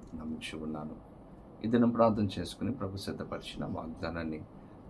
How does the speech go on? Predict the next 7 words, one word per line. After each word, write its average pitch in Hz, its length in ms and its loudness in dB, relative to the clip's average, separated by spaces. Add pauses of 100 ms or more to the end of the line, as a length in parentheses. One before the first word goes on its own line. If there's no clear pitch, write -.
(180)
ప్రార్థనా 95 440 6
పూర్వకముగా 76 560 -6
పొందుకుందాం. 76 680 -6 (440)
ప్రార్థన. - 360 -12 (1080)
పరిశుద్ధుడని 120 640 4
కొందనాలు, 85 480 -4
స్తోత్రాలు. - 680 -4